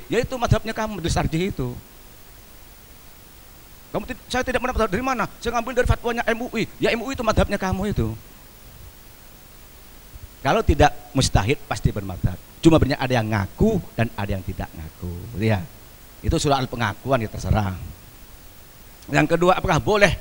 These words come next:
pindah-pindah madhab? Boleh, sepanjang karena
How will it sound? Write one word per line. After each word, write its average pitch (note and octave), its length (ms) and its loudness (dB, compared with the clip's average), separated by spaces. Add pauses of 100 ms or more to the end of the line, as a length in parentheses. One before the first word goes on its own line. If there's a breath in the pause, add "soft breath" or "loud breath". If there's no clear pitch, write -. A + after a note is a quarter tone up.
pindah-pindah D#3 400 2
madhab? A#2+ 320 0 (560)
Boleh, C#3+ 360 8 (1000)
sepanjang C3 800 4
karena A#2 400 -4